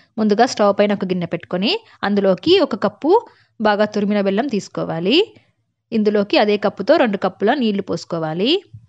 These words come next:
మనం ఈ బెల్లం కరిగేంత వరకు బాగా కరిగించుకోవాలి. స్పూన్తో ఇలా కలుపుతూ ఉండండి,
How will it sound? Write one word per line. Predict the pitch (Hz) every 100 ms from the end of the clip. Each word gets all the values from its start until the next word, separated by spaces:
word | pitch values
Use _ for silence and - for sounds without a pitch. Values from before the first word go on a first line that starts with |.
| - - - _ _ _ _ _ _ _ _ _ _ _ _ -
మనం | 233 233
ఈ | 226
బెల్లం | 196 196 220
కరిగేంత | 208 190 190 180
వరకు | 175 175 - 403 - _ _ _ - _
బాగా | 208 190 208
కరిగించుకోవాలి. | 311 208 190 175 - 175 170 170 190 330 403 - - - - _ _ _ _ _ _ _ _ _ _ _ _ _ _ _ _ _ _ _ _ _ _
స్పూన్తో | - - 196 196
ఇలా | 190 185
కలుపుతూ | 190 190 - 208
ఉండండి, | 196 165 165 165 185